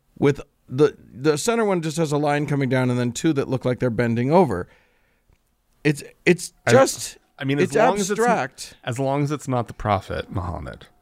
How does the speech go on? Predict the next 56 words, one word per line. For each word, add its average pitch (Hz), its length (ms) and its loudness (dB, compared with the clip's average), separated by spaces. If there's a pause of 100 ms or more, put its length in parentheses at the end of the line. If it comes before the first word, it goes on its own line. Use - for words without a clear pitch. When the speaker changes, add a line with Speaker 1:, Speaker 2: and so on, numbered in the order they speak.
(160)
Speaker 1:
Right. 127 160 2 (120)
Speaker 2:
right? 95 80 -6 (680)
Speaker 1:
How - 260 0
do 165 80 2
Speaker 2:
Like, 175 80 -2
Speaker 1:
we 190 100 0
know 175 280 2
it's - 180 -6
not? 80 300 -8
Speaker 2:
I 113 140 -2
think 147 220 -2
it 151 60 -6
probably 107 480 -2
is. 78 360 -10 (220)
And 113 120 -2
we 117 60 0
Speaker 1:
I - 40 -2
Speaker 2:
should 123 80 0
Speaker 1:
think 147 140 4
it's 156 100 2
Speaker 2:
probably 151 180 2
write 135 100 2
Speaker 1:
him. 131 260 -2
Speaker 2:
in. 101 60 -12 (100)
We 117 100 2
should 131 120 -6
probably 127 200 -2
write 117 240 -2
in 113 140 -6
and 101 160 -8
be 101 120 -2
like, 98 220 -2
"Excuse 107 360 -2
me, 104 180 -2
I'm 104 180 0
pretty 104 340 -4
sure - 220 -4
you 92 120 -4
put - 260 -6
the 104 40 -4
Mu-, 98 200 -4 (300)
Prophet - 420 -2 (100)
Muhammad 98 480 2 (200)
Speaker 1:
<laughs> - 180 -16
You - 120 -2
Speaker 2:
on 110 60 -2
Speaker 1:
put 233 120 6
Speaker 2:
your - 40 2
Speaker 1:
an 180 60 2
Speaker 2:
logo, 117 260 2
Speaker 1:
image. 156 480 -2 (320)
Speaker 2:
and 104 360 -2
we're 104 180 0
gonna 95 420 -2
fatwa 82 580 -2
you." 73 300 -8